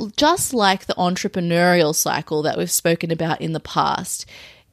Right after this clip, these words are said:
in the conscious relationship cycle, it's really important for you to be aware of the different phases and for you to be, uh,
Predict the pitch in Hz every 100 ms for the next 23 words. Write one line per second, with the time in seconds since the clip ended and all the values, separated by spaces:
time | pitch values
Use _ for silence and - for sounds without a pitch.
0 | - 240 277 294 - 220 214 208 - 180
1 | 165 170 175 - 170 - - 151 156 160
2 | 151 196 - 202 233 233 254 220 208 -
3 | 170 170 - 180 170 160 160 - 165 160
4 | 160 170 170 180 - 170 - 160 160 -
5 | 147 - - 147 156 185 254 440 - -
6 | - - - - 185 180 190 185 185 190
7 | 190 -